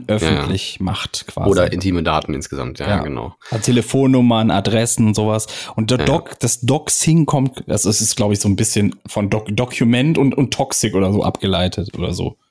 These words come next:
Speaker 1: Das kann
Speaker 2: Irgendwie so.
Speaker 1: sein, ja.
Speaker 2: Ich weiß es nicht genau, ist ja auch, ist ja auch wurscht, ne?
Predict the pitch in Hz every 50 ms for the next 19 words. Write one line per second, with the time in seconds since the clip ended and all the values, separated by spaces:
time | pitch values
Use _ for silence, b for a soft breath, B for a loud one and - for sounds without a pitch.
0 | _ _ _ _ _ _ _ _ _ _ _ _ _ B B B B - - 110
1 | 104 101 90 85 85 76 76 78 76 76 - 67 - - _ _ _ _ _ _
2 | _ _ B B B B B B B B B B B - 143 139 - 120 127 131
3 | 135 143 - 117 - - 107 95 87 90 98 107 - - - 120 101 101 113 -
4 | - - 165 165 - - 135 110 117 113 110 113 117 113 101 98 - - - -
5 | - - - 104 107 131 185 202